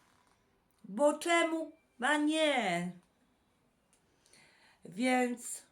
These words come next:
wszystkiego pięknego i dbajcie o siebie i swój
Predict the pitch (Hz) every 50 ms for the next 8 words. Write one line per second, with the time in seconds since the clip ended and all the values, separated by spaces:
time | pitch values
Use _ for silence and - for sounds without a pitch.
0 | _ _ - - 214 - - 247 240 226 233 226 220 214 208 - 220 202 190 170
1 | - - - - 180 202 214 233 220 196 196 - - - - - - 175 175 175
2 | 175 170 170 - - 175 160 170 170 170 - _ _ _ _ _ _ _ _ _
3 | _ _ _ - - - _ _ _ _ _ _ - 185 180 - - - - 196
4 | 208 202 - -